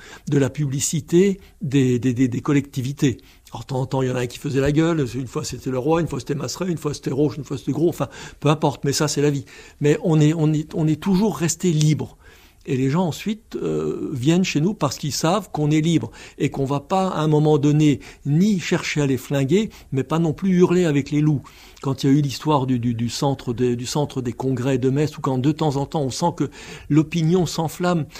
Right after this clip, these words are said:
sur une première perception un peu caricaturale, moi, j'adore remettre les choses en place, dire, « Voilà, c'est comme ça, c'est comme ça. » Vous, comment vous auriez,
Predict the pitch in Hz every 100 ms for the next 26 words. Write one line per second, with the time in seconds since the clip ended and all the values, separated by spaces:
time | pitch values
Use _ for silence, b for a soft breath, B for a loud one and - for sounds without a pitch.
0 | B B 143 139 135 143 165 175 175 170
1 | 165 147 156 151 - 151 - 135 147 123
2 | 135 123 - 143 160 143 139 151 123 127
3 | 135 135 - B B B - - - -
4 | 123 139 147 - 127 113 135 120 110 139
5 | 123 117 120 123 131 123 - 139 135 120
6 | 143 135 - 139 135 113 113 117 143 170
7 | B B B - 143 139 156 147 123 131
8 | 127 139 139